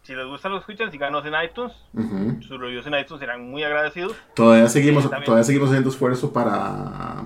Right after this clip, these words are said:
Speaker 2: para que nos suban en Spotify. Los hijueputas no me han contestado.
Speaker 1: Ah, estamos en SoundCloud. Pueden seguirnos en Facebook y ver también nuestros comentarios en Facebook y, y la noticia de cuando sale podcast.
Speaker 2: Ujú.
Speaker 1: En facebook punto com slash con Nacho y el Oso.
Speaker 2: Sí.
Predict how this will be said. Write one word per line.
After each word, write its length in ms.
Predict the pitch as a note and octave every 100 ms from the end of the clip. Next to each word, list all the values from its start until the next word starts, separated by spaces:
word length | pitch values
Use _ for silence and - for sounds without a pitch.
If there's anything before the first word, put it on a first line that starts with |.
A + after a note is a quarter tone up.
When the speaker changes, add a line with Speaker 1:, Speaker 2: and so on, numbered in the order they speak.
| -
Speaker 2:
para 160 | G#2
que 120 | G2 -
nos 100 | -
suban 320 | G#2 A2+ A#2+
en 100 | G#2+
Spotify. 600 | - - A#2 C#3 C3+ C3+
Los 140 | A2 -
hijueputas 340 | G2 G#2+ G#2
no 100 | G#2+
me 100 | G#2+
han 80 | A2+
contestado. 720 | A2 A2 - A2 B2 B2 - _ _ _ -
Speaker 1:
Ah, 180 | A2+ - - - - _
estamos 420 | D3 C3+ D3 D#3+
en 120 | D#3+ C3+
SoundCloud. 440 | D#3+ F#3 A#3+ B3 _ _ _ -
Pueden 180 | D#3 F3
seguirnos 320 | E3+ E3 F3
en 120 | D3+
Facebook 340 | - D#3+ E3 F#3+
y 80 | C3+
ver 160 | B2 B2
también 500 | C#3+ C#3 C#3+ C#3+ C3 -
nuestros 300 | B2+ C#3 -
comentarios 480 | B2+ A#2+ B2+ D3
en 100 | D3
Facebook 360 | B2+ C#3+ D3 C#3+
y, 260 | A#2+ A2 A2+
y 180 | - B2
la 120 | A#2+
noticia 340 | B2+ C#3+ B2+ C#3+
de 100 | C3
cuando 240 | B2 B2
sale 220 | C3 C3
podcast. 500 | C3 C#3 C3+ G#3 G3 _ -
Speaker 2:
Ujú. 460 | G#2 F#2+ G2 A#2 -
Speaker 1:
En 340 | C#3 B2+ B2+ A#2+
facebook 420 | C#3 D#3 D#3+ E3
punto 300 | - D#3+ D3
com 200 | D#3 D#3+ D3
slash 320 | - C#3+ C#3+
con 160 | C#3+ C3+
Nacho 240 | C3 D#3
y 20 |
el 80 | C3
Oso. 300 | C#3 F#3+ A#3
Speaker 2:
Sí. 320 | - A2+ A2+